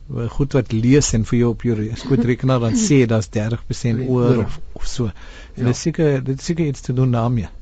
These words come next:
Speaker 2: Ja, dit, ek dink dit moet maar, dit moet maar, eh, effek hê. Nou, eh, dit is ook belangrik as jou battery vir lang periodes gestoor gaan word. Ek, ek weet nie wie doen dit nie. Ek gebruik ba-,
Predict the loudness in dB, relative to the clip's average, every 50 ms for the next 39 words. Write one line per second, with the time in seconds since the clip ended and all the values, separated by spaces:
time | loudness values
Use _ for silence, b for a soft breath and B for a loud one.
0 | -8 -6 -4 -4 -4 -6 -8 -6 -4 -4 -4 -4 -4 -8 -6 -4 -4 -4 -4 -2
1 | -4 -4 -4 -6 -8 -6 -6 -6 -6 -4 -6 -6 -4 -2 -4 -2 -2 -4 -6 -8
2 | -10 -14 -14 -16 -18 -20 -14 -10 -10 -10 -4 -4 -4 -2 -2 -4 -6 B B B
3 | B B B B B 0 2 4 4 4 4 2 2 0 0 0 0 -2 2 2
4 | 0 0 2 2 2 2 2 2 0 0 -2 -2 -4 -4 -2 -2 -2 0 0 0
5 | 0 0 2 2 0 2 0 0 0 2 0 0 0 2 2 4 6 6 6 6
6 | 4 0 -2 -4 -2 0 2 2 2 4 2 0 0 0 -2 -2 -4 -10 -12 -14
7 | -18 -18 -14 -14 -14 -10 -10 -8 -6 -4 -4 -4 -2 -2 0 0 0 0 -2 -4
8 | -6 -12 -14 -14 -18 b b b b -18 -10 -8 -8 -8 -8 -12 -8 -6 -4 -4
9 | -4 -6 -8 -6 -4 -4 -4 -4